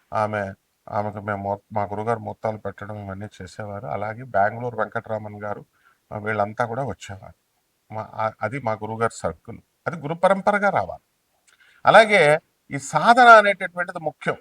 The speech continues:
ఎవరో ఒక దేవత ఆరాధన ఉండాలి, లేకపోతే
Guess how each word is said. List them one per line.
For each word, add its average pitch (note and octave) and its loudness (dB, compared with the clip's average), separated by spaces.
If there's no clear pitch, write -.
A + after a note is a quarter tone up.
ఎవరో D#3+ 4
ఒక D#3 0
దేవత C#3+ 4
ఆరాధన C3 0
ఉండాలి, G#2+ 0
లేకపోతే D3 0